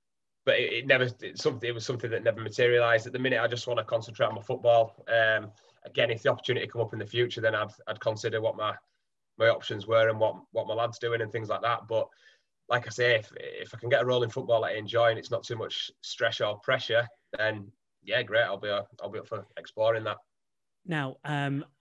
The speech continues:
Speaker 2: you are the record scorer at F C United. You are the ref-, record sto-, scorer at, uh, Bury A F C, <laughs> as it
Speaker 1: Yep.
Speaker 2: stands. Um, do you have any targets? I know it's a question you probably get asked a lot when you, when you're a striker.
Speaker 1: Yeah, um,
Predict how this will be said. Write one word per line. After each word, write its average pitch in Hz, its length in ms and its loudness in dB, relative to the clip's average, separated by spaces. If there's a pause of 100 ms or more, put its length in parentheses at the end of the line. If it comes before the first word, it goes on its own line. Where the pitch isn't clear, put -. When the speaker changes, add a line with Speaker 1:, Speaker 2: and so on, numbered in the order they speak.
(240)
Speaker 2:
you 143 240 0
are 139 100 2
the 135 120 0
record 151 440 0
scorer 131 520 -2
at 143 180 -8
F 139 80 -14
C 139 140 -8
United. 123 500 -6 (480)
You 147 160 2
are 208 120 4
the 190 80 2
ref-, 190 220 2
record 180 420 2
sto-, 190 320 0
scorer 180 340 4
at, 151 360 0
uh, 147 260 2
Bury 160 220 4
A 156 160 4
F 147 100 -2
C, 165 380 0 (160)
<laughs> - 160 0
as 156 180 4
it 170 140 -2
Speaker 1:
Yep. - 180 2
Speaker 2:
stands. 160 380 -4 (400)
Um, 170 440 4
do 202 80 -6
you 196 140 2
have 180 180 2
any 196 160 2
targets? 196 460 0
I 151 40 0
know 151 80 2
it's 139 100 -6
a - 40 -18
question 151 300 -6
you 143 60 -4
probably 147 220 -2
get 147 120 -4
asked 139 220 -8
a 151 40 -2
lot 147 200 0
when 135 120 -6
you, 135 160 -4
when 143 120 -6
you're 135 140 -4
a 123 40 -8
striker. 135 500 -6 (1600)
Speaker 1:
Yeah, 165 340 6 (140)
um, 143 640 8